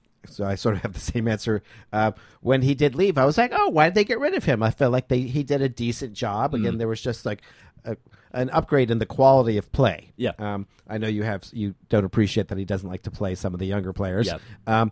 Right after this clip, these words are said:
Speaker 1: but I remember being like, "Oh, why'd they get rid of him?" But I sort of had the same feeling of like, "Oh, why'd they bring him back?"
Speaker 2: <laughs>
Speaker 1: Um, and I think it was, "Oh,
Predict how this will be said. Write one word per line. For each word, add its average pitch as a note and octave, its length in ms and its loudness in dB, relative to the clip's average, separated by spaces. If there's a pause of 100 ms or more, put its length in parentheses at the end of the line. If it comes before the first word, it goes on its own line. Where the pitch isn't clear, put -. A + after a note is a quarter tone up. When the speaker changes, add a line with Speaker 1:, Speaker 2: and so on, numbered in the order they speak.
(160)
Speaker 1:
but B2+ 120 2
I C3+ 40 4
remember D#3 420 2
being C3+ 180 2
like, D3 200 0
"Oh, G4 220 2
why'd A#3+ 200 2
they F4+ 80 -6
get C4 160 -6
rid C#4 160 -4
of E4 120 -6
him?" A2+ 280 0
But B2 120 2
I B2 60 2
sort D#3+ 220 4
of C#3+ 80 4
had B2 120 -2
the A#2 60 -8
same A#2+ 220 -2
feeling A2+ 280 0
of G#2+ 100 -4
like, A#2+ 180 -2
"Oh, G#3+ 220 4
why'd F#3+ 180 2
they B3+ 80 -2
bring A#3+ 220 0
him A#3 140 -4
back?" G#3 260 2
Speaker 2:
<laughs> D3+ 420 0
Speaker 1:
Um, A#2 200 0 (260)
and B2+ 100 2
I B2+ 60 4
think D3+ 260 2
it C3 80 -4
was, A#2 460 0 (140)
"Oh, C#3+ 440 2